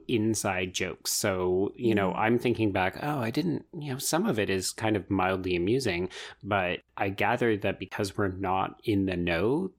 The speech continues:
Speaker 1: there's a whole bunch of jokes that we're actually missing that will completely resonate with Indigenous readers.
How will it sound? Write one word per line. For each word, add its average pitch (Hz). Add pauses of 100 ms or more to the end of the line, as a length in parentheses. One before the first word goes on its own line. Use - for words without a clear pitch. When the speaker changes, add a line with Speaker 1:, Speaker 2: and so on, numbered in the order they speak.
(120)
Speaker 1:
there's 101
a 87
whole 107
bunch 92
of 87
jokes -
that 95
we're 95
actually 92
missing 143
that 107
will 92
completely -
resonate 87
with 98
Indigenous 82
readers. -